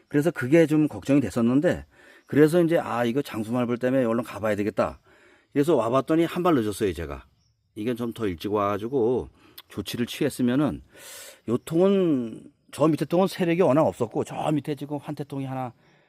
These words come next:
큰 게 하나 있거든요. 저거는 제가 보기에는 뭐 별로 시원찮았었고, 이거는 제가 보기에는 세력이 왕성했었는데 과연 이게 왜 이렇게 망했나,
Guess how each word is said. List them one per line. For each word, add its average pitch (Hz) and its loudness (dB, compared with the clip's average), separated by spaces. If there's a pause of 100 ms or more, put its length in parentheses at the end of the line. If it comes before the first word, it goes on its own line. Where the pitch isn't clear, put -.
(340)
큰 - -8
게 160 -2
하나 143 -2
있거든요. 110 -6 (440)
저거는 127 -4
제가 110 -6
보기에는 123 -6 (760)
뭐 104 -8
별로 101 -2
시원찮았었고, 120 -4
이거는 120 2
제가 107 -4
보기에는 117 -4
세력이 123 -2
왕성했었는데 101 -2 (680)
과연 143 4
이게 143 4
왜 131 4
이렇게 151 0
망했나, 101 -2